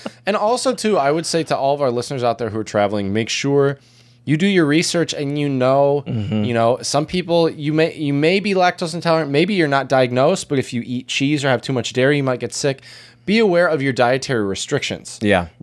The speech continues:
Speaker 1: before you go places. Um,
Speaker 2: Mm-hmm.
Speaker 1: it's much better to be aware of it now than to go,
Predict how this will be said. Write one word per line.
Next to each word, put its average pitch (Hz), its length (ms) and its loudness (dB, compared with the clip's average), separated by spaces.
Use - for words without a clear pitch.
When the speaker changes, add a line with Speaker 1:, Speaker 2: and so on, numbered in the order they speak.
Speaker 1:
before 127 400 0
you 120 100 0
go 110 220 2
places. - 560 -6
Um, 98 80 -2
Speaker 2:
Mm-hmm. 101 280 2
Speaker 1:
it's 101 160 -8
much 151 240 -2
better 156 160 2
to 147 40 -4
be 139 100 0
aware 131 320 2
of 135 100 0
it 135 80 -4
now 135 360 2
than 110 160 -4
to 107 100 -8
go, 117 300 2